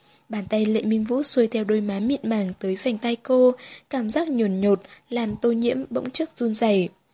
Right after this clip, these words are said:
Vành tay duyên dáng mềm mại, dường như khiến anh thỏa mãn, khóe miệng cương nghị khẽ cong lên, rồi bàn tay anh lướt xuống bờ vai trần của cô. Không biết là khẩn trương hay không gian xung quanh quá lớn, đôi vai tinh tế của cô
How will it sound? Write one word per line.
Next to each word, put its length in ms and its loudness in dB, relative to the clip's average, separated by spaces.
Vành 140 -2
tay 220 -2
duyên 200 0
dáng 280 -2
mềm 200 2
mại, 240 2
dường 260 2
như 180 2
khiến 240 2
anh 200 -4
thỏa 180 -2
mãn, 380 -2
khóe 160 -4
miệng 200 -2
cương 220 -2
nghị 140 -2
khẽ 180 -4
cong 180 -2
lên, 320 4
rồi 220 6
bàn 220 0
tay 140 0
anh 280 0
lướt 100 4
xuống 300 0
bờ 120 4
vai 200 0
trần 260 0
của 160 0
cô. 380 4
Không 220 -4
biết 200 0
là 120 0
khẩn 240 -2
trương 360 0
hay 440 0
không 280 -4
gian 240 2
xung 200 0
quanh 240 -2
quá 180 0
lớn, 400 2
đôi 140 4
vai 140 2
tinh 220 -4
tế 180 2
của 300 -2
cô 160 2